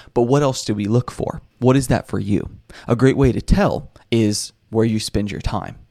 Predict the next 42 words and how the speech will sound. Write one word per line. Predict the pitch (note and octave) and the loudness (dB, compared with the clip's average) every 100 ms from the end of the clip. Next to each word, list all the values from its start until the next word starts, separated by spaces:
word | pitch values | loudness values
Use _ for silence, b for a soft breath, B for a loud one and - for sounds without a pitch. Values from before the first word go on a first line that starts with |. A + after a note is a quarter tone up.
| _ _ _ _ _ _ | _ _ _ _ _ _
Alternate | A#2 A#2 A#2+ G#2 | -4 -2 -2 -2
gods | A2+ A2 G#2+ - | 0 0 0 -2
that | - | -4
you | A2 | -2
may | A2 | -2
be | G#2 | 0
looking | A2 - A2 | -2 -2 -4
to | A2+ | -4
for | - | -4
happiness | A2 G#2+ - A2 - | -4 -4 -2 -6 -6
could | G#2+ | -8
include | G#2+ A2+ G#2 | -6 -6 -6
your | - | -8
phone, | - A2+ A2+ B2+ - B B B | -4 -2 0 -2 -6 B B B
could | - A2+ | 0 0
include | A2 - A2 | 0 -2 -2
significant | - A2 G#2 - - - | -2 -6 -6 -6 -6 0
others, | C3+ C3 C3 B2 | 2 4 2 0
or | E2+ - B B | -4 -4 B B
work, | A#2+ B2 C3 C#3 - - | 2 4 4 0 -10 -10
or | - E2 - B - | -6 -6 -6 B 0
financial | A#2+ B2 B2+ B2 A#2 G#2+ | 0 2 -2 -2 -4 0
well-being, | A2 A#2+ B2+ C#3+ C#3+ D#3 E3+ B B | 2 2 0 -2 -2 -2 -6 B B
all | C#3+ F#3 | -4 -2
of | F3 C3 | -2 -4
which | B2+ | -4
are | A2+ G2+ _ - | -6 -10 _ 0
good. | F3 D#3 - - - | 2 0 -4 -10 2
But | G#2+ | 4
again, | A2 D3 C3 - - _ | 4 0 -2 -6 -16 _
if | A2+ - | -8 -2
not | A#2 - | -4 -2
pursued | A#2 - G2+ G#2 | -6 -4 -6 -4
properly, | - E3 - - - _ _ | -2 -2 -4 -6 -10 _ _
if | A#2 A2+ | -6 -2
not | A#2 - | -2 -2
pursued | A2 - A2 G2+ - | -6 -2 -4 -4 -6
the | A2 | -4
right | A2 G2 | -2 -2
way | A2 A2 | 0 0
God | A2 G#2 | 0 -2
intended, | G2+ - D#3 C#3 - | -2 -4 -4 -4 -8